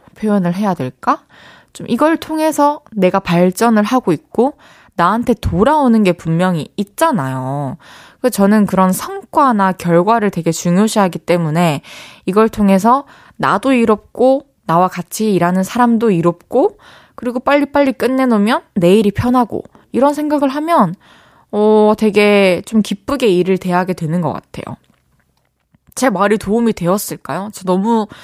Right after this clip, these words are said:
이성적인 얘기만 늘어났나요? <laughs> 죄송해요. 제가 할 수 있는 말은 이거밖에 없어요.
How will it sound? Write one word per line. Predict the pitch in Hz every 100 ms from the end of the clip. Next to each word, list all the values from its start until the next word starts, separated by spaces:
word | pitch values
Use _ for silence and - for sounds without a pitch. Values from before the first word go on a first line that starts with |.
| - - _ _
이성적인 | 208 220 330 330 339 247
얘기만 | 165 160 185 185 -
늘어났나요? | 165 143 - 196 - 196 294 _ _ _ _
<laughs> | - - 370 240 185 190 _ 349
죄송해요. | 311 294 277 262 233 226
제가 | 247 233
할 | 262 269
수 | -
있는 | 208 185
말은 | 117 - 143
이거밖에 | 214 214 233 -
없어요. | 254 - - 202